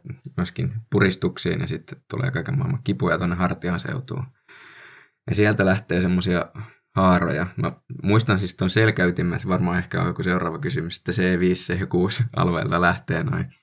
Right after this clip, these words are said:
tota hermot, jotka tulee tonne hermottaa tota rotator cuff-aluetta. Ähm,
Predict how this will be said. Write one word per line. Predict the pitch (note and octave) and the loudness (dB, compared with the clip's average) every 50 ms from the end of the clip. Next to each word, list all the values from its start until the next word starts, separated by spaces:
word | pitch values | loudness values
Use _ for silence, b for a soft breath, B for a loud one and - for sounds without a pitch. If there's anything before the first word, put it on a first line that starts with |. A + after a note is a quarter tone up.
| B B B B B B B B B B | B B B B B B B B B B
tota | - - - - F2 | -4 -2 0 2 4
hermot, | F2+ G2 F#2 F2+ F2+ F2 | 4 4 4 4 2 2
jotka | F2+ F#2 - - F2+ | 0 -2 -2 -4 -4
tulee | D2 F2 F#2+ G#2 F#2+ F2 F2 | 0 2 2 4 4 4 2
tonne | E2+ D2+ E2 E2+ F2 F2+ - - _ - F#2 | 2 0 0 0 -2 -2 -4 -8 _ -6 -4
hermottaa | F2 E2 F2 F2 F2 - - - F2+ - - | -4 -2 -2 -4 -4 -6 -8 -6 -6 -6 -4
tota | - - - - E2+ - - - - _ - - | -6 -4 -4 -4 -6 -6 -8 -14 -20 _ -16 -6
rotator | - E2+ F2 - E2+ - - - - | -4 -4 -4 -4 -4 -6 -6 -8 -6
cuff-aluetta. | - - F2+ - - F2 F2+ F2+ F2 - C3 - - - - - - _ B B B B B B B B B B B B B B B B _ _ - | -6 -6 -6 -6 -4 -2 0 0 0 -2 -4 -6 -8 -8 -8 -8 -8 _ B B B B B B B B B B B B B B B B _ _ -4
Ähm, | E2 D#2+ E2 E2 E2+ E2+ | -2 -2 0 0 0 0